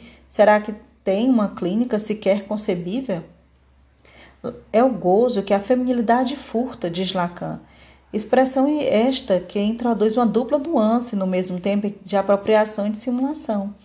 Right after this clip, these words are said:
Com efeito, não se deve imaginar que o gozo suplementar seja ilustrado unicamente pelos místicos, com os quais, aliás, a análise tem pouquíssimo a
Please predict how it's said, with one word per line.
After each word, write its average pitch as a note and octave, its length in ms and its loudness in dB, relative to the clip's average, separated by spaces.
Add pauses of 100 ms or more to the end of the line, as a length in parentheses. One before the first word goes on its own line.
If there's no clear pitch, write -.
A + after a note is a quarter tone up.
(400)
Com C#4 100 4
efeito, D4 400 2
não B3+ 180 2
se D4 140 -2
deve G#3 340 4
imaginar F3+ 540 -2
que F3+ 100 -6
o F#3 60 -2
gozo F#3 340 -2
suplementar G3+ 960 0 (300)
seja A#3+ 320 4
ilustrado B3+ 640 0
unicamente F#3 520 -4
pelos F#3 360 -2
místicos, F3 600 -6 (240)
com B3 140 0
os B3+ 100 0
quais, G#3+ 320 2
aliás, A3+ 560 4
a A#3 80 6
análise B3+ 520 4
tem C4 120 4
pouquíssimo D#4 560 -2
a A4 80 -4